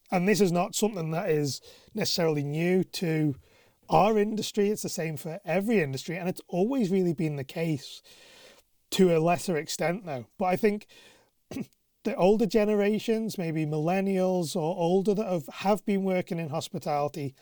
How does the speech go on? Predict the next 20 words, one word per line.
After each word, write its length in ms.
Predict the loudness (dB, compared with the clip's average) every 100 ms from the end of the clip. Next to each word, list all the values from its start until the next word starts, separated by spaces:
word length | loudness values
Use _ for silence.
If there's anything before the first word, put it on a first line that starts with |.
| -20 -20 _ -20 _ _ _ _ _ _
the 80 | -6
pandemic 520 | 0 2 4 4 4
has 100 | 4
almost 300 | 4 2 -2
changed 440 | -4 -2 0 -2 -2
how 120 | -2
they 140 | -2
view 320 | -2 0 0
things, 380 | 0 -2 -2 -2
and 80 | 0
they 120 | 0
now 360 | 2 2 4 2
want 400 | 2 0 -2 -8
to 100 | -6
be 140 | -4
in 80 | -4
a 60 | -4
position 500 | -4 -4 -6 -6 -2
where 380 | -2 -2 -4 -6 -18 -20 _ -2
they 500 | 0 2 2 -2